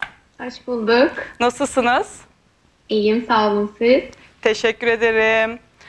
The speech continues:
Speaker 2: Ee, Buse Hanım, hemen konuya giriş yapmak gerekirse, e, obezite nedir diye soracağım size.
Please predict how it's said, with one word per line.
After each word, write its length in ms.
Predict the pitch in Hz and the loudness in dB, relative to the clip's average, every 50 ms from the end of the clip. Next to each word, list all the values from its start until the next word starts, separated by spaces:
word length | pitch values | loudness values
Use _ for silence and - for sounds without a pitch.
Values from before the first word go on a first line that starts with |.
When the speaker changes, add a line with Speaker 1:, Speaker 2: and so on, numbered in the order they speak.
| - - - - - - - 208 | -18 -18 -18 -16 -18 -6 -2 0
Speaker 2:
Ee, 340 | 214 220 214 214 214 214 220 | 2 2 2 0 0 0 -2
Buse 200 | 285 302 - 392 | -4 -2 0 0
Hanım, 140 | 370 302 262 | 2 2 2
hemen 340 | 277 330 330 311 269 262 269 | 2 2 2 2 0 0 -2
konuya 340 | - - 277 269 277 277 | -2 -2 -2 0 0 0
giriş 320 | 277 233 254 262 247 - - - | 0 0 -2 -4 -6 -8 -4 -2
yapmak 380 | - 254 254 - 262 262 262 | -2 -2 0 0 -2 -2 0
gerekirse, 680 | - 262 262 262 262 - 277 247 - - 226 208 220 262 - _ _ - - - - - _ _ _ _ - _ _ _ - | 2 2 2 2 0 -2 -4 -4 -2 -2 -2 0 0 -2 -8 _ _ -20 -20 -20 -20 -20 _ _ _ _ -20 _ _ _ -2
e, 240 | 208 214 208 208 214 - | 0 2 2 2 2 2
obezite 500 | 302 320 320 403 440 - - 392 262 262 | 2 2 2 2 0 0 -2 -2 0 0
nedir 320 | 311 294 240 254 220 180 | 0 0 0 -2 -2 0
diye 140 | 202 196 190 | 0 -2 -2
soracağım 420 | - - 202 190 185 196 190 180 - | 0 -2 -2 0 0 0 -2 -4 -4
size. 260 | - - - 196 | -10 -6 -4 -4